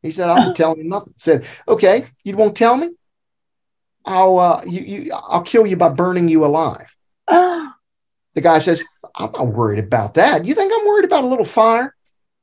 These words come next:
Speaker 1: And he takes his right hand and puts it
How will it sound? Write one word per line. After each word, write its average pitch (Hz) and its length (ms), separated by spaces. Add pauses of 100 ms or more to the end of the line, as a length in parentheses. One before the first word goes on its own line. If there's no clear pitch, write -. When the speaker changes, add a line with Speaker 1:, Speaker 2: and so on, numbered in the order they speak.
(340)
Speaker 1:
And 160 140
he 147 100
takes 165 400
his 131 320 (400)
right 135 300
hand 147 460 (640)
and 110 200
puts 233 340
it - 220